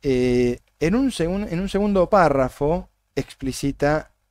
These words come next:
eh, el partido Avanza Libertad, insisto, José Luis Despert en alianza con Milei. Dice, "Como instrumento permanente de asistencialismo,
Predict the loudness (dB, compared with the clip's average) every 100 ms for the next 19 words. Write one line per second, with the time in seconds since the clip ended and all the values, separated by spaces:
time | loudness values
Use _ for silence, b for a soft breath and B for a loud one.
0 | _ _ -6 -4 -4 -4 -4 -6 -8 -12
1 | -18 _ _ _ _ _ _ _ _ _
2 | -10 -8 -6 -6 -2 0 0 -4 -6 -2
3 | 0 -2 -4 0 -2 0 0 0 -4 -8
4 | -6 -8 -10 -10 -8 -6 -8 -4 -4 -4
5 | -8 -8 -6 -8 -8 -8 -6 -4 -4 -4
6 | -12 _ _ _ B B B B -4 0
7 | 2 4 2 0 2 2 4 2 4 4
8 | 4 2 0 0 2 2 2 -4 -4 -2
9 | -2 0 0 -2 -8 -10 -8